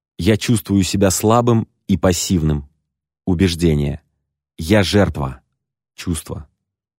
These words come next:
"Я чувствую себя пешкой в руках других". Убеждение. "Я одиночка". Чувство. "Я боюсь людей". Убеждение. "Жить опасно".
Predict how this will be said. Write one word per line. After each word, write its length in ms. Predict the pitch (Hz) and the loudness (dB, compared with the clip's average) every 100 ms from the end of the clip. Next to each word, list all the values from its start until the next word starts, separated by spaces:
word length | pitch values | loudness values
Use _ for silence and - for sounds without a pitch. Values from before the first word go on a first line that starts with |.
| - | -4
"Я 200 | 85 98 | 0 0
чувствую 500 | - 131 - 110 95 | 0 -2 2 2 2
себя 320 | - 95 113 | 2 2 0
пешкой 440 | - 113 120 - | 2 0 2 0
в 80 | 98 | 2
руках 360 | 92 - 87 76 | 0 2 0 2
других". 540 | 92 98 87 - - _ _ _ _ _ | 0 2 0 -2 -12 _ _ _ _ _
Убеждение. 760 | - 87 92 85 85 76 69 65 _ _ _ _ _ - | -2 2 2 2 2 2 -2 -6 _ _ _ _ _ -6
"Я 300 | 87 107 123 | 0 2 2
одиночка". 880 | - 98 95 95 87 - - 69 - _ _ _ _ _ | 0 2 4 4 2 0 -6 -8 -10 _ _ _ _ _
Чувство. 520 | - 95 78 78 80 - _ _ _ _ _ | -4 -4 -4 -8 -12 -14 _ _ _ _ _
"Я 240 | 82 92 | -2 0
боюсь 420 | 107 104 80 80 - | 2 2 2 -2 0
людей". 400 | 87 82 71 - _ _ _ _ _ | 0 0 -2 -6 _ _ _ _ _
Убеждение. 880 | - 95 117 107 90 78 71 64 64 _ _ _ _ _ | -2 2 2 2 2 2 0 -4 -10 _ _ _ _ _
"Жить 360 | 80 80 117 - | -6 0 0 -2
опасно". 680 | - 95 - 87 - 73 67 | -2 0 2 0 0 -6 -8